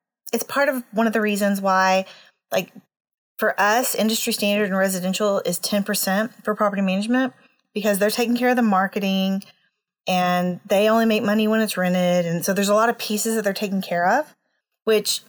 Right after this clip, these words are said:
also gives me a different insight into what's going on with the property management company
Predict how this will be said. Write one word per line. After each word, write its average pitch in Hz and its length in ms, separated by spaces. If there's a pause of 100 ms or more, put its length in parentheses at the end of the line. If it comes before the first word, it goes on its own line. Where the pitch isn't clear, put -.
(480)
also 233 280
gives 247 180
me 240 140
a 196 60
different 196 300
insight 190 300
into 190 140
what's 185 180
going 196 220
on 196 100
with 196 80
the 190 60
property 190 260
management 185 280
company 190 440